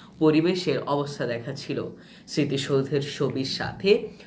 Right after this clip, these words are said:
উনিশশো একাত্তর সালের শহীদদের কথাও বলা হচ্ছিল। হঠাৎ রাফি ওর বাবাকে বলে,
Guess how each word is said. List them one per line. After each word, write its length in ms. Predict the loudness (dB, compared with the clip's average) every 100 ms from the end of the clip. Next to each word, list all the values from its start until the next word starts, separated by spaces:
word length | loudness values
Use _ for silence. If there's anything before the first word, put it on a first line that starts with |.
| -6
উনিশশো 360 | 2 2 4 4
একাত্তর 420 | 6 4 2 0
সালের 320 | 0 2 2
শহীদদের 600 | 2 0 0 4 4 4
কথাও 380 | 2 0 2 2
বলা 200 | 4 -2
হচ্ছিল। 440 | -4 -8 -8 -10 -12 -16 -20 -20 -6
হঠাৎ 600 | 0 0 2 2 2 -2
রাফি 360 | 0 0 2 2
ওর 120 | 2
বাবাকে 380 | 2 0 0 -2
বলে, 480 | -2 -4 0 0